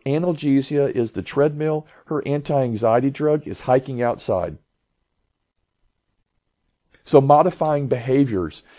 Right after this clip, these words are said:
is a part of that whole person. So understanding the behaviors, the attitudes, that may be impacting their resilience and coping. Let's talk about attitudes real quick. What about fear avoidance?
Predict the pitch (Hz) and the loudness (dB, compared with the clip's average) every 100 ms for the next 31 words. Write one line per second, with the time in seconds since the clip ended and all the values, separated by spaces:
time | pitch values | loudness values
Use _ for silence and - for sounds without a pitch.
0 | _ 123 120 120 147 143 123 - 139 135 | _ -2 -2 0 2 4 4 0 0 0
1 | - 135 131 98 92 113 - 170 175 151 | 0 -2 -2 -6 -6 -4 0 0 -2 -4
2 | - 151 156 135 113 - - - 110 113 | -4 -4 -2 -4 -6 -14 -20 -6 -6 2
3 | 127 156 143 107 92 - - - 123 156 | 6 8 6 2 -2 -6 -8 0 2 2
4 | 147 - 107 95 82 - _ _ 120 120 | 0 -2 -4 -4 -8 -16 _ _ -4 0
5 | 131 127 - 135 143 135 110 107 120 104 | 0 0 -2 -4 -4 -2 0 -2 -4 -4
6 | 101 101 101 107 123 113 101 101 - 117 | -2 -2 -2 0 0 0 -4 -8 -2 -2
7 | 107 82 76 _ _ _ - - 202 202 | -2 -10 -14 _ _ _ -8 0 2 4
8 | 190 175 190 - 127 101 95 - 92 78 | 4 4 2 0 -4 0 -2 0 -4 -4
9 | _ _ _ - 131 175 156 170 175 151 | _ _ _ -2 4 4 4 2 4 4
10 | 147 180 92 - | 4 4 2 -8